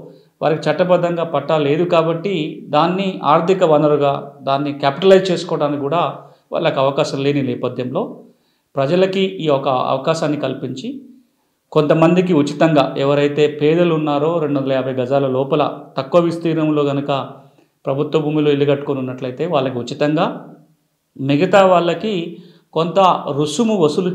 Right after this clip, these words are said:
చేసి ఆ భూములపై పట్టాలు ఇవ్వటం కోసం చేసిన జీవో. ఇది ఇప్పుడు కొత్త కాదు, ప్రతి ప్రభుత్వంలో కూడా ఎంతో కొంత ప్రభుత్వ భూముల క్రమబద్ధీకరణ చేస్తూ వస్తారు.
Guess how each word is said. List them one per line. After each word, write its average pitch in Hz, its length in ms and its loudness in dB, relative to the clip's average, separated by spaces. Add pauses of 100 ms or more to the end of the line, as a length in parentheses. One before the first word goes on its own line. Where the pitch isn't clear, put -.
చేసి 180 320 -6 (680)
ఆ 165 160 6 (180)
భూములపై 185 540 2 (180)
పట్టాలు 156 440 2
ఇవ్వటం 131 380 -2 (120)
కోసం 143 240 -2 (140)
చేసిన 135 300 -6 (120)
జీవో. 147 220 2 (880)
ఇది 156 140 -2
ఇప్పుడు 165 240 -4
కొత్త 147 160 0 (100)
కాదు, 185 200 2 (200)
ప్రతి 135 300 -2
ప్రభుత్వంలో 175 580 -2
కూడా 175 140 -2
ఎంతో 165 220 -2
కొంత 160 340 -4
ప్రభుత్వ 147 400 -2
భూముల 143 260 -2
క్రమబద్ధీకరణ 139 640 -4
చేస్తూ 139 300 -6
వస్తారు. 131 340 -6